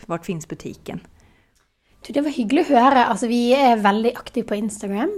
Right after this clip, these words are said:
Speaker 2: Der er det Nangi Fine Jewelry, kan jeg finne oss. Og ellers så har vi en nettbutikk, nangi dot store. Men hvis man holder til i Oslo eller nærheten av Oslo, så har vi et showroom i Bygdø Allé,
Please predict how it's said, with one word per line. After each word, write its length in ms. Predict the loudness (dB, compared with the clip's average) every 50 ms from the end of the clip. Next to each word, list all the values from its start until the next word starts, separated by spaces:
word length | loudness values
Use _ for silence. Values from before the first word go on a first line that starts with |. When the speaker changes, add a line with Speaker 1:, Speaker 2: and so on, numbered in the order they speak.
| -8 _
Speaker 2:
Der 220 | -6 -4 -4 -4
er 40 | -4
det 380 | -4 -4 -4 -4 -6 -6 -4 -4
Nangi 360 | -2 -2 -2 -2 -2 -4 -4
Fine 300 | -6 -6 -6 -4 -4 -4
Jewelry, 460 | -6 -6 -6 -6 -6 -6 -6 -6 -8 -8
kan 120 | -8 -8 -8
jeg 120 | -8 -8
finne 240 | -8 -6 -4 -2 -2 -4
oss. 220 | -4 -6 -10 -12 -12 -10 -8
Og 60 | -6
ellers 260 | -6 -4 -4 -4 -6 -6 -4
så 40 | 0
har 80 | 0 0 0
vi 80 | 0 -2
en 120 | -2 -4 -6
nettbutikk, 680 | -6 -10 -14 _ -8 -6 -6 -6 -6 _ _ -20 -20 -20 _ _ -18 -18 -16 -16 -20 -20 -20 -20 -20 -20 _ _ _ _
nangi 340 | -2 0 0 0 0 0 0
dot 160 | -2 -2 -4
store. 360 | -6 -4 0 4 6 6 6 8
Men 440 | 6 6 8 8 8 8 8 8 8
hvis 220 | 6 4 2 2 4
man 140 | 2 4
holder 180 | 4 2 0 0 2
til 160 | 2 0 2
i 20 | 2
Oslo 280 | 0 -2 -4 0 2 4
eller 140 | 4 4 2 2
nærheten 280 | 0 0 -2 -4 -6
av 80 | -8 -8
Oslo, 220 | -6 -2 -2 -2 -2
så 160 | -2 -6 -6 -2
har 200 | -2 -2 -2 -2
vi 140 | -4 -4 -6
et 80 | -6 -4
showroom 360 | -4 -2 -2 -2 -2 -4 -4 -6
i 60 | -6 -6
Bygdø 240 | -8 -8 -6 -6
Allé, 300 | -6 -4 -4 -2 -4 -4